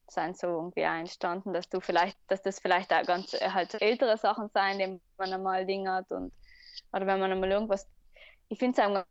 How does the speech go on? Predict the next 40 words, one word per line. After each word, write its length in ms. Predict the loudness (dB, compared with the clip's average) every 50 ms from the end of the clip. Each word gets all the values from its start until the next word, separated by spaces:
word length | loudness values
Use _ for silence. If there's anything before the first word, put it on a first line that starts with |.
| _ _ _
ganz 180 | -6 -6 -2 -2
interessant, 500 | -2 0 0 0 2 2 0 0 2 0
wenn 100 | 0 0
man 140 | 0 -2 0
so, 340 | 0 2 4 6 6 6
ähm, 380 | 4 2 2 -2 -6 -10 -14 -14 -16 -20
so 280 | -8 -4 -4 -4 -4 -4 _
ganz 260 | 0 0 0 0 0 2
alltägliche 680 | 2 2 2 0 0 0 0 0 0 -2 -8 -10 -8
Situationen 580 | -6 -8 -4 -4 -6 -4 -4 -4 -2 -2 -2 -4
so 120 | -4 -4
beobachtet 680 | -4 -4 -4 0 0 2 4 4 4 2 2 0 -2 -2
und 120 | -2 2 2
dann 180 | 2 2 4
denen, 440 | 2 2 2 2 2 2 2 0 0 -4 _ _ _ _ _ _ _ _ _ _
äh, 280 | 2 4 4 4 2 0
oder 120 | -2 -2
so 320 | -8 -4 -2 -2 -2 -2
ganz, 300 | -2 -4 -4 -4 -4 -8 _
so 200 | -12 -6 -6 -6
Kleinigkeiten 640 | -4 -2 -2 0 0 -2 0 2 4 4 4 2 0
und, 140 | -4 -4 -4
und 180 | -4 -6 -2 -2
dann 140 | -2 0 0
denen 260 | 0 0 0 -2 -2
so 160 | -2 -2 -2
viel 160 | 0 2 4
auffallen 680 | 6 6 6 4 2 0 _ _ 0 2 2 2 0
oder 120 | -4 -6 -6
man 180 | -6 -8 -10
einmal 180 | -8 -10 -10 -10
so 100 | -12 -10
einen 60 | -8
Begriff 320 | -6 -2 -2 -2 -2 -2 _
hört, 220 | 0 0 2 2
der 140 | 0 -2 -2
was 120 | -2 -6 -6
dann 180 | -8 -8 -4
noch 140 | -6 -6 -6
total, 500 | -8 -8 0 2 4 4 4 2 2